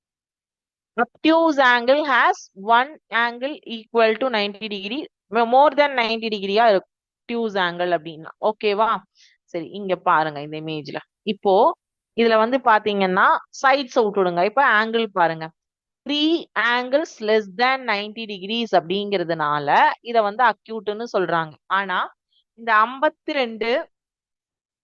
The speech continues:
ஐம்பத்தி ரெண்டு டிகிரி பிளஸ் அறுபத்தி ஏழு டிகிரி பிளஸ் அறுபத்தி ரெண்டு டிகிரி. அறுபது, அறுபது, நூத்தி இருபது,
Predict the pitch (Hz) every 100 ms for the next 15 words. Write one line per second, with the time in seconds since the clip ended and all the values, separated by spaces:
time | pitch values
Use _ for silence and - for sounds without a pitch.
0 | _ _ _ _ _ _ _ - 202 226
1 | 254 262 262 240 233 233 220 220 214 233
2 | 294 - _ _ _ _ 233 233 226 -
3 | _ 208 214 208 240 247 - 254 247 -
4 | 208 214 233 240 240 233 185 202 196 208
5 | 233 311 - - 240 294 - _ _ _
6 | _ _ - 220 233 247 247 - 247 214
7 | 214 220 196 185 190 - - 202 226 226
8 | 220 220 226 233 285 240 233 233 226 214
9 | 202 220